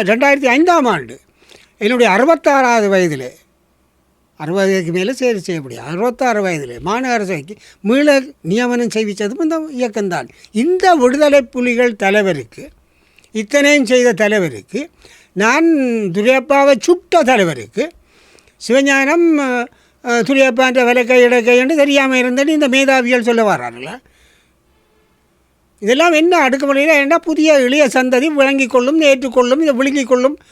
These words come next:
தாங்கள் சொல்றதெல்லாம் கேட்டுக்கொள்வாருன்னு நினைப்பாக ஒரு, ஒரு கட்சியின் பொறுப்பா இருக்கிறேன் நான் இப்ப. நான் இப்ப,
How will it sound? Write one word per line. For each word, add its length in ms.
தாங்கள் 300
சொல்றதெல்லாம் 560
கேட்டுக்கொள்வாருன்னு 720
நினைப்பாக 640
ஒரு, 240
ஒரு 200
கட்சியின் 520
பொறுப்பா 380
இருக்கிறேன் 300
நான் 140
இப்ப. 220
நான் 300
இப்ப, 240